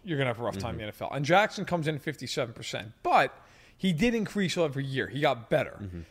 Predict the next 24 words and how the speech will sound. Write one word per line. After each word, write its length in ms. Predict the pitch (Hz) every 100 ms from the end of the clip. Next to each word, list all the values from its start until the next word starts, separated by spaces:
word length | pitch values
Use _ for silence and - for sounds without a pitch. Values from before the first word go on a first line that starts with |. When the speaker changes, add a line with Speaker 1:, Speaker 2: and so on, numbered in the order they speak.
| - _ _ -
Speaker 1:
Everybody's 380 | 262 359 277 220
talking 180 | 262 233
about 140 | 156
Josh 280 | 202 185 160
Allen 200 | 190 220
as 100 | 131
a 40 |
top 260 | 131 160 151
five 200 | 147 139
pick. 140 | 180 -
I'm 160 | 240
sorry. 420 | 233 156 113 147 - 156
Josh 260 | 233 262
Allen 260 | 185 208 214
can't 240 | - 180
hit 100 | 165
water 360 | 156 156 160 165
if 120 | 165
he 80 | 147
falls 280 | - 185 175
out 120 | 170
of 80 | 151
a 80 | 120
boat. 560 | 110 - 190 - -